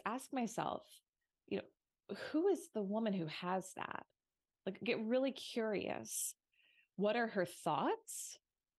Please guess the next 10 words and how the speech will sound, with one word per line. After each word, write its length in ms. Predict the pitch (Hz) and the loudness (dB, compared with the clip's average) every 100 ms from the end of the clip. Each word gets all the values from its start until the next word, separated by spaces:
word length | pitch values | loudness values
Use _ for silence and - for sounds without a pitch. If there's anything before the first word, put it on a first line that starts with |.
| _ _ _ _ _ - | _ _ _ _ _ 0
What 160 | 226 | 2
are 60 | 220 | 2
her 200 | - 180 - _ | 2 0 -2 _
feelings? 1000 | 285 294 285 170 147 175 226 - - - _ _ _ _ _ _ _ _ _ _ _ _ | 0 2 2 2 -2 -4 -6 -8 -10 -12 _ _ _ _ _ _ _ _ _ _ _ _
And 160 | 214 214 | 2 4
then 160 | 202 196 | 4 4
what 140 | 202 | 4
are 80 | 208 | 2
her 180 | 208 - | 0 0
actions 800 | 160 - - - - - - | -2 -2 -4 -6 -8 -8 -10